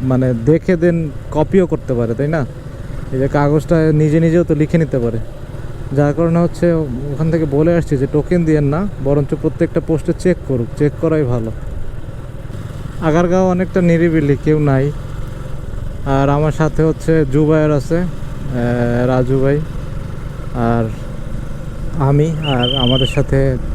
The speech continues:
আরও তিনটা ছোট ভাই আছে। দেখি এবার একটু আগারগাঁয়ের একটু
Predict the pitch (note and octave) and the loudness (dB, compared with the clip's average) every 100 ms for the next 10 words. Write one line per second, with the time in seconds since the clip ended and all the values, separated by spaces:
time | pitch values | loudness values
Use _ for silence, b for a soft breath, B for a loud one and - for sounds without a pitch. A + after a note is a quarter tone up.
0 | - - C#3 C3 C3 C#3+ C3 C3 C3 - | 0 0 0 0 0 0 2 2 0 0
1 | C#3 - - - - D#3+ D#3 D#3 C#3+ - | 0 0 -2 -2 0 0 2 2 2 0
2 | D3+ - - - - - - - - - | -4 -4 -6 -8 -8 -8 -8 -8 -8 -8
3 | - - - - - - - - - - | -8 -8 -10 -10 -10 -10 -8 -8 -8 -8
4 | - - - - - - - D3+ D3 D3+ | -8 -8 -8 -8 -8 -8 -6 -2 -2 2
5 | D#3 D3+ D3 D3 C3+ C#3 D3 C#3+ D3+ D3+ | 2 2 2 2 2 2 2 2 2 2
6 | D3 C3+ - - - - - - - - | 0 -4 -6 -6 -4 -4 -6 -10 -10 -10
7 | - - - - - - - - - - | -8 -8 -8 -8 -8 -8 -8 -6 -6 -6
8 | - - E3+ D#3 | -6 -6 -4 -4